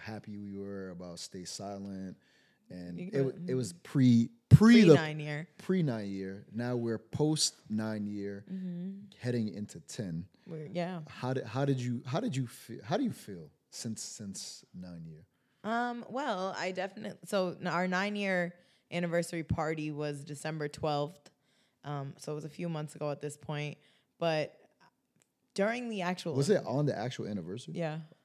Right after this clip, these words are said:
Speaker 1: Damn.
Speaker 2: I think it was. Sunday. Yeah, it
Speaker 1: Yeah,
Speaker 2: was, it was.
Speaker 1: that's fire, that's fire.
Speaker 2: Um, I felt really good about,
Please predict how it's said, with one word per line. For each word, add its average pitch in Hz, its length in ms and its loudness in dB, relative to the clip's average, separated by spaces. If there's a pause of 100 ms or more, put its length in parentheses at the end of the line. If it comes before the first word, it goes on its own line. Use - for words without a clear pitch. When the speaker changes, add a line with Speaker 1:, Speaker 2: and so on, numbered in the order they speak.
(100)
Speaker 1:
Damn. 185 300 -8
Speaker 2:
I 185 80 -4
think 214 160 -6
it 170 80 -4
was. 156 360 -10 (420)
Sunday. 180 480 -6
Yeah, 208 220 4
it 170 60 6
Speaker 1:
Yeah, 165 120 2
Speaker 2:
was, - 140 -6
it 131 100 -4
was. 156 140 -6
Speaker 1:
that's - 120 -6
fire, 107 460 -6
that's - 160 -10
fire. 87 200 -10
Speaker 2:
Um, 160 420 -6 (160)
I 185 100 0
felt 196 240 -2
really 185 240 -4
good 175 400 2
about, 151 680 6